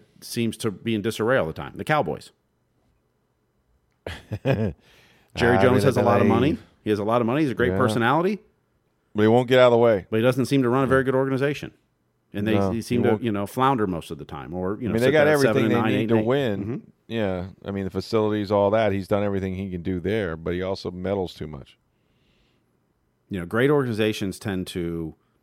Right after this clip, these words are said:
Speaker 1: you know, y-, you're gonna have down years here and there, especially, uh, you know, with salary caps and things like that in a lot of these leagues that,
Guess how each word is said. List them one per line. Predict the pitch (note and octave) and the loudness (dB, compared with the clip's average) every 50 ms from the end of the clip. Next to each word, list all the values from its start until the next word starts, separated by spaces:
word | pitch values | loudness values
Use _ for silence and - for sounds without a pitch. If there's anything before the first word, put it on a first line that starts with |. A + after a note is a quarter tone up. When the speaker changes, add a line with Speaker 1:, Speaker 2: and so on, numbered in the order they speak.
| _ _ _ - | _ _ _ -12
Speaker 1:
you | G#2 F#2 | -10 -8
know, | E2+ E2+ - | -8 -8 -8
y-, | - D3+ D3 B2+ | -10 -10 -8 -4
you're | D#3+ E3 D3 | -4 -2 0
gonna | F3 E3 C#3 | 2 2 2
have | C3 B2+ A2 F#2 | 2 0 0 0
down | B2 A2 G#2+ G#2+ G#2 | 0 0 0 0 0
years | G#2 G2 G2 F#2 - | -2 -2 -4 -4 -4
here | G2+ F#2+ F2+ | -4 -4 -4
and | F2+ F2 E2+ | -4 -4 -4
there, | E2+ F2 F2 | -6 -6 -6
especially, | F2 - - A2 G#2 - - G2+ G2 F#2+ G2+ - | -6 -2 -2 -2 -2 0 -2 -2 -2 -2 -4 -4
uh, | G2+ G2+ - - | -8 -10 -10 -10
you | G#2 G#2+ A2 | -10 -8 -8
know, | G2 F2+ | -8 -6
with | F2+ F2+ E2+ - | -8 -10 -10 -6
salary | - - A#2 G2+ G2+ G2 G2 F2+ | -4 -2 0 0 -2 -2 -6 -6
caps | - G2+ F2+ F2+ - - | -4 -4 -4 -4 -6 -8
and | F2+ - | -8 -8
things | F#2+ F#2 F2 D#2+ | -6 -6 -6 -6
like | F2+ F2 - | -8 -6 -6
that | G2 F2 F2 E2 | -6 -6 -6 -6
in | E2+ E2 | -6 -8
a | D#2+ | -8
lot | D#2+ E2 E2+ | -8 -8 -8
of | D#2+ | -10
these | E2 D2+ E2+ | -10 -12 -12
leagues | E2 E2+ F2 E2+ E2+ D#2+ - | -10 -8 -8 -8 -10 -12 -12
that, | - - E2+ D#2+ - | -10 -10 -10 -10 -10